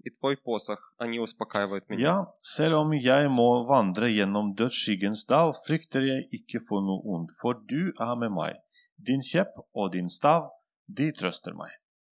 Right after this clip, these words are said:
Speaker 1: Здесь псал-, псалмопевец говорит о том, что есть период, когда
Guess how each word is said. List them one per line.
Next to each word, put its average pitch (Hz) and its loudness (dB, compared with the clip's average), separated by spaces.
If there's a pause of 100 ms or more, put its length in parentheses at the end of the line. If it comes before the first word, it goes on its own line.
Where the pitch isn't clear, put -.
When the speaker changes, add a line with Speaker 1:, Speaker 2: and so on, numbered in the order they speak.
(1040)
Speaker 1:
Здесь 160 -6
псал-, - -6
псалмопевец 151 -2
говорит 139 -4
о 139 -2
том, 160 -6
что - -10
есть 139 -4
период, 160 -2
когда 120 -2